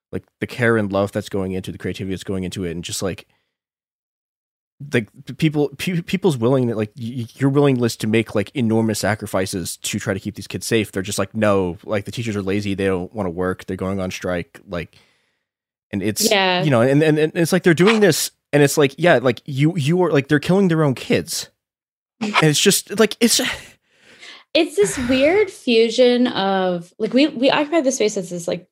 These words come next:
Speaker 2: combination of, like, feminized care labor, emotional labor, and, um, that sort of, like,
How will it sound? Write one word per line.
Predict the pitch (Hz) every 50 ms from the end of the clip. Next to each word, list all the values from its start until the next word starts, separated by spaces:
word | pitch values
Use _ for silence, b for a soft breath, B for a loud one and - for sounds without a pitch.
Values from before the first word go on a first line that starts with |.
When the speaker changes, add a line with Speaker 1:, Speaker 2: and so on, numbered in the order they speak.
| _ _ _ -
Speaker 2:
combination | - - 208 202 202 196 190 185 185 185 175 -
of, | 190 175 165
like, | 180 180 180 175 170 165 - - _ _ _ _ _ _ _ _ _ _ _ _ _ _ _ _ _
feminized | _ - 220 220 220 214 214 208 208 208 202 202 202 196 190 185 185 - - - - _ _ _ _ _ _ _ _ _ _ _ _ _
care | - - 208 196 185 180 196 202
labor, | 208 214 214 208 220 220 214 214 208
emotional | 190 190 185 180 185 - 202 190 190
labor, | 190 190 196 202 208 208 220 226 226 b b b b b b _ _ _ _ _ -
and, | 202 202 196 190 190 185 185 180 180 180 170 - - _ _ _ _ _ _ _ _ _ _ _ -
um, | 202 196 190 185 175 175 175 175 170 165 - - _ _ _ _
that | 180 185 190 180 160
sort | - - 196 190 180
of, | 185 180 170 -
like, | 190 180 175 175 170 170 165 - -